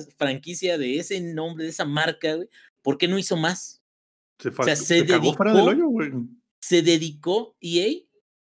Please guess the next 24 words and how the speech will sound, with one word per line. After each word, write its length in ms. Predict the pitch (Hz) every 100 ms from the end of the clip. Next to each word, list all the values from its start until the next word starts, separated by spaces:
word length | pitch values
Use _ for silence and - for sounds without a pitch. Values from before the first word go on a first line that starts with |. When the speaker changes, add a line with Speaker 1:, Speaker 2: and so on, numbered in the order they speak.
| _
Speaker 1:
A 80 | 151
a 20 |
hacer 540 | 147 170 180 180 - _ _ _ _ _ _ _ _
casi, 360 | - 202 254 180
casi 380 | 190 190 277 -
lo 320 | 156 170 175
menos 540 | 180 190 226 262 254 -
posible 680 | - 156 151 180 214 220 -
y 120 | 156
lo 160 | 156
más 280 | 160 165 190
seguro 440 | - 214 190 208 208
posible 400 | 165 170 202 -
y 140 | 170
tratar 300 | 147 151 160
de 60 | 185
sacarle 440 | 180 165 160 180 -
en 180 | 160
la 100 | 160
mayor 340 | 160 156 196 214
cantidad 380 | 226 190 175 190
de 60 | 190
dinero 280 | 165 190 175
posible 400 | 147 180 247